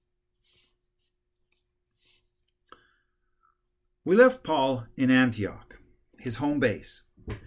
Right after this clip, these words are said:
While he's in Antioch, he's planning again to go out on another journey, and he has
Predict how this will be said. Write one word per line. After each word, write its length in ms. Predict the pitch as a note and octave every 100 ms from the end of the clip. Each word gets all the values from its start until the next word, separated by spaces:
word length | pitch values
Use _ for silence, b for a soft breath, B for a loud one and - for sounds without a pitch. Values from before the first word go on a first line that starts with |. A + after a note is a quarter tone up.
| B B B
While 260 | B2+ E3 G#3+
he's 180 | G3+ E3+
in 160 | D3+ D#3
Antioch, 600 | D3 C#3+ B2+ G#2+ G2+ A2+
he's 260 | - B2 -
planning 480 | - E3+ G3+ G#3+
again 480 | G3 A#2+ A2+ G#2 A2
to 100 | G#2+
go 240 | A#2 D3 C#3
out 240 | A#2 A#2+
on 300 | B2+ A2 G#2+
another 400 | - A#2 B2+ C#3+ C3+
journey, 500 | B2 C3 A2 F2+ - b b b b
and 80 | C3+
he 120 | C#3+
has 320 | C#3 C3 A2